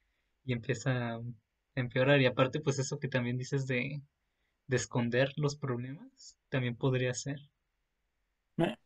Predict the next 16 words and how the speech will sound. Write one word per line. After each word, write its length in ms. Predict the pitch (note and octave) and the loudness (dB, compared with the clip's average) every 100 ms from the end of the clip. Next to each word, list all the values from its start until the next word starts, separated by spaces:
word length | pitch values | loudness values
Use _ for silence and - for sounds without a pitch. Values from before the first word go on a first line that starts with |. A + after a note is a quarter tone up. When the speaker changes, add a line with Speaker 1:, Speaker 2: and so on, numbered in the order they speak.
| _ - | _ -4
Speaker 2:
sí, 420 | - E3 C#3+ - | 4 6 6 4
me 160 | D#3 E3 | 4 8
parece 380 | E3 E3+ A3+ A#3 | 10 10 8 4
narcisista 600 | F#3 E3 D#3 C#3+ C#3+ - | 4 2 2 0 0 0
no 160 | F3 E3+ | 2 2
tanto 240 | F3 F3 | 2 0
por 140 | - C#3 | 2 2
eso, 180 | C#3 D#3+ | 2 0
sino 240 | C#3 B2+ | 2 4
por 120 | D#3 | 6
el 120 | D3 C3 | 6 6
hecho 220 | C3 E3 | 4 4
de, 400 | C#3+ B2+ A2+ A2 _ _ _ _ _ _ _ | 6 4 2 -2 _ _ _ _ _ _ _
de, 640 | C3 C3 B2+ A#2+ A#2 A2+ - _ _ _ _ - | 4 6 8 6 6 4 0 _ _ _ _ -4
o 60 | - | 10
sea, 500 | C3+ A#2+ A#2 A2 | 12 12 12 6